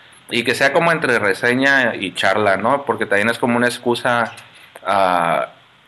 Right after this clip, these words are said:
para saciar como esta hambre que tenemos ahorita de seguir conviviendo y que a lo mejor no se puede tan fácil ahorita, ¿no?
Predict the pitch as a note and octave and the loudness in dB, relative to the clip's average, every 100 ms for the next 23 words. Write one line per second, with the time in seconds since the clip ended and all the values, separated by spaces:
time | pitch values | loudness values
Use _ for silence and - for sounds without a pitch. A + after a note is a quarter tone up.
0 | _ _ - G2+ G2 G#2+ F#2+ G#2 G#2 - | _ _ 0 2 2 -2 -2 2 2 2
1 | C3 A#2 A2+ B2 A2 A#2 A#2+ A#2 G2 G#2 | 0 2 0 0 2 0 -2 -2 -2 -2
2 | A2 G#2 F#2+ G#2 G#2 F#2 F2 F2+ A2 G2+ | 0 0 0 0 0 0 -6 -4 -2 0
3 | E2 F2 G2+ G2 E2+ E2+ D#2+ D#2 F2 F#2 | 0 0 0 -2 -2 -4 -4 -4 -4 -4
4 | F#2 - F#2 F2+ F#2+ F#2 E2+ - E2 - | -4 -4 -2 0 0 -2 -4 -2 -4 -4
5 | F2 - F2 F2+ F2 G2+ | -8 -8 -10 -8 -6 -8